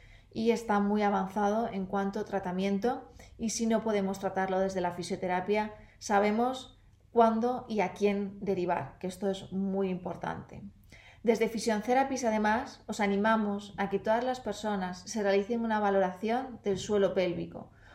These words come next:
porque eso nos va a ayudar a prevenir problemas, a conocer el, el estado y la calidad del suelo pélvico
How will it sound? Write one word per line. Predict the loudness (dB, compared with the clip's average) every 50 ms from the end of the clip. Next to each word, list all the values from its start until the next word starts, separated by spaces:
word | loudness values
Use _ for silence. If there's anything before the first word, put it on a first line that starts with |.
| -20 -4
porque | -2 0 2 4 4
eso | 2 2 2
nos | 0 -2 0 2
va | 4 4 4
a |
ayudar | 4 2 2 2 2 2 2 4 4
a | 2 2
prevenir | 2 2 2 2 2 2 2 0 0 0
problemas, | 0 2 2 2 2 2 2 0 -2 -4 -6 -4 -2
a | -2 0
conocer | 0 0 0 0 -2 -2 0 0 0 2
el, | 2 0 -2 -2 -2
el | -2 -2 -2
estado | -2 -4 -6 -2 2 4 4 4 4 2
y | 2
la | 2 0 0
calidad | 0 -2 0 0 0 0 0 0
del | -2 -4
suelo | -4 -2 0 2 2 2 2
pélvico | 2 2 2 0 -2 -6 -8 -10 -10 -10 -12 -14 -20